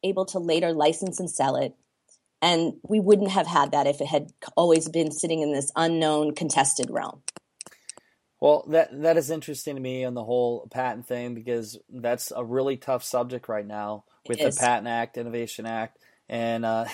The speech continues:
Speaker 2: <laughs> actually, <clears throat> my listeners know this, but every once in a while, if you have Pandora, there's a thirty-second ad on Pandora with me talking about my patent. And,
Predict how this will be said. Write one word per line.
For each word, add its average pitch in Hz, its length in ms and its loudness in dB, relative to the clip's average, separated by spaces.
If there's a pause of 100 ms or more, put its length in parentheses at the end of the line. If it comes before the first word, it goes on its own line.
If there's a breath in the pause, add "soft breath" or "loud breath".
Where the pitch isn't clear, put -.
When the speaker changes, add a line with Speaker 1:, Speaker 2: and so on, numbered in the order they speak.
(120)
Speaker 2:
<laughs> 160 180 -14
actually, 139 640 4
<clears throat> 139 640 4
my 143 140 4
listeners 156 460 4
know 131 160 4
this, 123 140 0
but 123 280 0 (420 soft breath)
every 175 200 4
once 170 260 4
in 156 80 0
a - 20 4
while, 127 120 2
if 123 120 -10
you 147 120 0
have 135 120 2
Pandora, 127 640 2 (380 soft breath)
there's 131 220 -2
a 127 60 -4
thirty-second 160 640 0
ad 135 260 2
on 123 160 -4
Pandora 127 560 -2
with 117 200 -8
me 127 180 -10
talking 123 340 -6
about 110 260 -4
my 120 160 -2
patent. 104 500 -10 (380 loud breath)
And, - 360 4